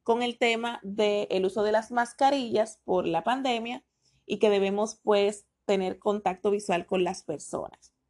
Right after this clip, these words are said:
Ahora bien, vamos al tema central. ¿Cuáles son los tres consejos que les he traído para lidiar con las críticas laborales? Empecemos sin más de inmediato.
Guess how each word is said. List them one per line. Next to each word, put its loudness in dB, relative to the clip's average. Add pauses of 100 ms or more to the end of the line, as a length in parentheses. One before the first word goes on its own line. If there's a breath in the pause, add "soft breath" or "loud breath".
(1160 loud breath)
Ahora 10
bien, 2
vamos 6
al 4
tema 2
central. 4 (300)
¿Cuáles 8
son 2
los -2
tres 4
consejos -2
que -2
les -2
he 4
traído 0
para 4 (280)
lidiar 6
con 2
las 4
críticas -2
laborales? 6
Empecemos -2
sin -4
más -2
de 2
inmediato. -4